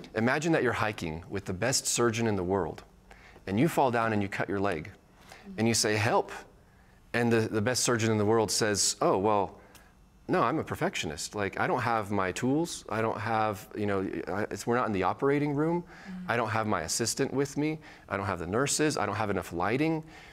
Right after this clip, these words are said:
Speaker 1: Like, no, I refuse to do subpar work. I won't put my name on that. I can't just," and, and you're like,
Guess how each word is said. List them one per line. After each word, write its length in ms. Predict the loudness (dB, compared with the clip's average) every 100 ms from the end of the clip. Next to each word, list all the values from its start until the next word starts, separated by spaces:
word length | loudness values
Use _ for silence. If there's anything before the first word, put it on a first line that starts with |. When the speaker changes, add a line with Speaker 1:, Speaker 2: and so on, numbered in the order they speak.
| -20 -6
Speaker 1:
Like, 260 | -2 0 0
no, 120 | 2
I 60 |
refuse 420 | 2 2 4 4 4
to 80 |
do 80 | 0
subpar 520 | 0 0 -2 0 0
work. 240 | 2 0 0
I 40 |
won't 160 | 0 0
put 120 | -2
my 120 | -2
name 240 | 0 0 -2
on 140 | -4
that. 180 | -4 -6
I 100 | -8
can't 240 | -8 -6
just," 340 | -4 -4 -6 -12
and, 180 | -8 -2
and 140 | 2 4
you're 100 | 4
like, 180 | 2